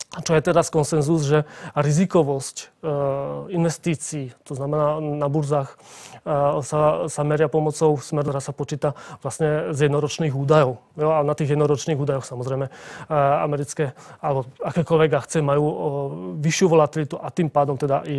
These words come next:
eh, i vyššie riziko, eh, oproti dlhopisom, ale v tom dlhšom horizonte skutočne tá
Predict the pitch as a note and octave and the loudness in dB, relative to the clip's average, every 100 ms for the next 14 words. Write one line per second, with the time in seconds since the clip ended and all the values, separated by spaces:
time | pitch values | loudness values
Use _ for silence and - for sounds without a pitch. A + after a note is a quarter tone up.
0 | C#3 D#3 C#3 C3 - C3+ B2+ - C#3 C3+ | -4 -4 -6 -6 -6 -6 -6 -2 0 0
1 | C3+ D3 - C3 - - - C#3 C3+ C3 | 0 0 -2 -4 -6 -20 -8 -2 0 0
2 | C#3 D3 C#3+ D3 C3+ C3 D3 C3 G#3 G3 | -2 -2 -2 -2 -2 -2 -4 -4 4 6
3 | E3+ C3 - - G#3+ F#3+ D#3+ D#3 E3 D3+ | 6 2 -10 2 4 4 0 -6 -8 -2
4 | E3 - E3+ D#3+ D#3 D3+ C#3 D3+ D#3 D3 | -2 2 4 4 4 2 2 -2 -2 -4
5 | C3+ D3+ D3 | -2 -2 -2